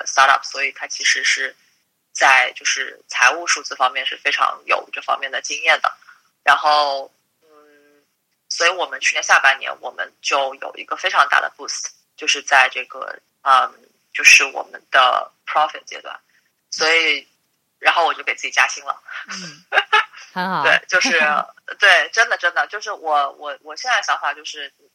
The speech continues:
Speaker 1: 你作为一个C E O，你就是需要成-，成为一个成功的C E O，去给你的员工做榜样，而不是说你就一直是一个好像就是，就是在追求某种理想，或者是追求某种情怀。就你口口声声说，既然是要大家 professional，那你就要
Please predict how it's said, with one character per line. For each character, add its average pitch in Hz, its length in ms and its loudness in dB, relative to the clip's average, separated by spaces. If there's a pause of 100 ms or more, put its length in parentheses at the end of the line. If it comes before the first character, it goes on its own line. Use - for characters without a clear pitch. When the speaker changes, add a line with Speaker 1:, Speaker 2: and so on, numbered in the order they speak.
(140)
Speaker 1:
你 147 60 -20
作 196 180 -10
为 170 100 -6
一 156 40 -8
个 - 60 -12
C - 160 -6
E 160 120 -12
O， 151 200 -2
你 - 120 -20
就 156 140 -6
是 180 140 -6
需 202 80 -4
要 185 140 6
成-， 147 180 -10 (100)
成 147 220 -16
为 185 140 -8
一 196 80 -8
个 185 100 -2
成 135 180 -12
功 139 140 -12
的 135 80 -2
C - 200 -8
E - 120 -10
O， 131 200 2
去 - 180 0
给 139 180 -2
你 - 80 -12
的 - 60 -18
员 139 160 -4
工 151 140 -8
做 151 120 -6
榜 - 240 2
样， - 160 2 (320)
而 165 140 2
不 - 140 -20
是 220 140 -4
说 165 240 -4
你 143 80 -18
就 143 160 -12
一 160 100 -10
直 143 140 -12
是 147 200 -6
一 143 120 -16
个 - 220 -2 (480)
好 147 80 2
像 143 400 4 (140)
就 - 100 -18
是， 143 300 -8 (520)
就 - 120 -6
是 151 160 2 (280)
在 165 140 2
追 160 160 2
求 156 140 -4
某 139 180 -8
种 139 160 -12
理 135 160 -20
想， - 200 0
或 151 140 -10
者 - 60 -12
是 143 140 -4
追 156 100 -6
求 147 140 -6
某 139 160 -14
种 135 160 -12
情 - 240 -12
怀。 - 120 4 (560)
就 165 140 -2
你 156 140 -2
口 156 160 -2
口 151 120 -4
声 156 140 -12
声 156 140 -16
说， 151 160 -8
既 156 120 -6
然 147 180 4
是 - 120 0
要 139 80 6
大 139 120 -4
家 135 120 0
professional， - 640 -2
那 180 80 0
你 147 140 -10
就 - 200 -6
要 131 140 4